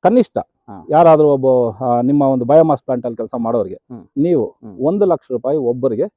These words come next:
Speaker 1: ಸಂಬಳ ಕೊಡ್ಬೇಕಾಗುತ್ತೆ.
Speaker 2: ಹೇಗ್ ಸಾಧ್ಯ ಸರ್? ಈಗ ಸಂಬಳ ಕೊಡೋದಕ್ಕೆ
Speaker 1: ಅಲ್ವಾ?
Speaker 2: ಪೌರ ಕಾರ್ಮಿಕರಿಗೆ ದುಡ್ಡಿಲ್ಲ ಅಂತ
Speaker 1: ಅಲ್ವಾ? ಹಾ.
Speaker 2: ಒಂದು ಲಕ್ಷ ಯಾವ ರೀತಿ ಕೊಡ್ಬೋದು ಸರ್?
Speaker 1: ಅದೇ ನಾನು ಹೇಳ್ಕೊಡ್ತೀನಿ.
Speaker 2: ಹಾ.
Speaker 1: ಒಂದು ಲಕ್ಷ ರೂಪಾಯಿ ನೀವು ಯಾರಿಗೆ, ನಿಮ್ ಕಸ ಕ್ಲೀನ್ ಮಾಡೋರಿಗೆ, ಹೊಸ ಕಸ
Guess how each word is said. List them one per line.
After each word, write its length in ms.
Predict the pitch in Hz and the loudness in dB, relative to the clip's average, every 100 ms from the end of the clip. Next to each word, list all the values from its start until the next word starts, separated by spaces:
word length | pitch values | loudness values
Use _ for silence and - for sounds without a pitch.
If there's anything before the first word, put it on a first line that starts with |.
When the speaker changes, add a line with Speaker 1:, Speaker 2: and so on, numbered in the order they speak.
| _ _ _ - | _ _ _ -4
Speaker 1:
ಸಂಬಳ 220 | 135 170 | 0 0
ಕೊಡ್ಬೇಕಾಗುತ್ತೆ. 800 | 131 92 - 82 - - - 131 | -2 -8 -12 -16 -18 -20 -12 -10
Speaker 2:
ಹೇಗ್ 120 | 160 | -8
ಸಾಧ್ಯ 240 | 127 110 101 | -10 -10 -12
ಸರ್? 220 | 113 117 | -12 -12
ಈಗ 160 | 131 | -10
ಸಂಬಳ 300 | 127 139 143 | -8 -8 -6
ಕೊಡೋದಕ್ಕೆ 380 | 139 151 139 131 | -6 -6 -4 0
Speaker 1:
ಅಲ್ವಾ? 200 | 131 165 | 4 4
Speaker 2:
ಪೌರ 220 | 147 143 | 4 0
ಕಾರ್ಮಿಕರಿಗೆ 680 | - 147 135 135 143 135 135 | -2 -6 -6 -10 -10 -8 -8
ದುಡ್ಡಿಲ್ಲ 320 | 127 123 139 | -10 -8 -6
ಅಂತ 140 | 131 113 | -6 -2
Speaker 1:
ಅಲ್ವಾ? 320 | 135 131 160 | 0 4 2
ಹಾ. 260 | - 120 147 | 0 0 2
Speaker 2:
ಒಂದು 200 | 220 233 | 4 2
ಲಕ್ಷ 220 | 226 - | 2 -2
ಯಾವ 280 | 160 127 190 | -4 -2 -2
ರೀತಿ 220 | 196 175 | -4 -10
ಕೊಡ್ಬೋದು 340 | 156 131 104 101 | -10 -10 -10 -12
ಸರ್? 140 | 123 | -6
Speaker 1:
ಅದೇ 180 | 147 208 | 2 4
ನಾನು 180 | 185 135 | 4 0
ಹೇಳ್ಕೊಡ್ತೀನಿ. 420 | 117 98 87 85 | -2 -6 -12 -14
Speaker 2:
ಹಾ. 220 | 92 98 - | -18 -16 -4
Speaker 1:
ಒಂದು 260 | 135 214 | 0 2
ಲಕ್ಷ 200 | 196 - | 0 -2
ರೂಪಾಯಿ 360 | 143 131 139 180 | -6 -4 -4 -4
ನೀವು 280 | 160 151 185 | -4 -2 -2
ಯಾರಿಗೆ, 540 | 131 147 175 226 - _ - | 0 0 -2 -6 -10 _ -4
ನಿಮ್ 160 | 135 165 | -4 -2
ಕಸ 220 | 135 202 208 | -2 0 2
ಕ್ಲೀನ್ 280 | 190 185 | 2 2
ಮಾಡೋರಿಗೆ, 500 | 175 160 156 151 185 | 2 2 2 0 -2
ಹೊಸ 200 | 202 143 - | -2 -2 -4
ಕಸ 160 | 131 | -2